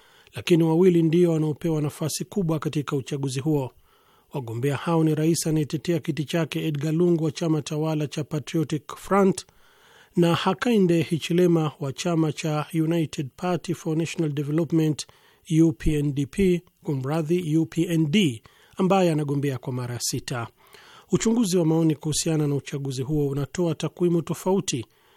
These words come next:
ingawa chunguzi zote zinampa ushindi rais wa sasa. Moja ya chunguzi, uchunguzi huo wa maoni unaonyesha kuwa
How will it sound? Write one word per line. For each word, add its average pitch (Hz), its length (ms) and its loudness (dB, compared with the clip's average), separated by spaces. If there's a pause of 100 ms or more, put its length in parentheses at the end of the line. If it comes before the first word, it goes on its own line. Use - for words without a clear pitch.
(120)
ingawa 175 440 4
chunguzi 156 500 -2
zote 180 340 -2
zinampa 156 420 0
ushindi 139 400 -2
rais 135 240 -6
wa 135 100 -4
sasa. 123 500 -6 (540)
Moja 151 200 0
ya 143 60 -2
chunguzi, 143 880 -4
uchunguzi 143 520 -4
huo 151 200 -2
wa 143 60 -2
maoni 151 280 -2
unaonyesha 147 520 -4
kuwa 180 320 2